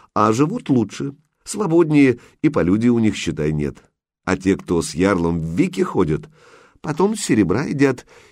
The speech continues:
и мечами оружны». Старший из братьев тоже хотел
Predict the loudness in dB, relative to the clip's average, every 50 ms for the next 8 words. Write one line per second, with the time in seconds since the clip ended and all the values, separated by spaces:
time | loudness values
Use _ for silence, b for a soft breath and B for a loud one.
0 | b b -6 -4 -4 -4 -2 0 0 0 0 0 0 0 0 0 -2 -2 -4 -6
1 | -8 -10 -10 -10 -12 -14 _ _ _ _ _ _ _ _ _ _ _ _ _ _
2 | _ _ _ _ _ _ _ _ _ _ _ _ _ _ _ _ _ _ _ _
3 | -10 -6 -4 -2 -2 -2 -2 0 0 0 0 0 0 0 0 0 0 -2 -4 -4
4 | -4 -4 -2 -2 0 0 -2 -2 0 0 0 0 -2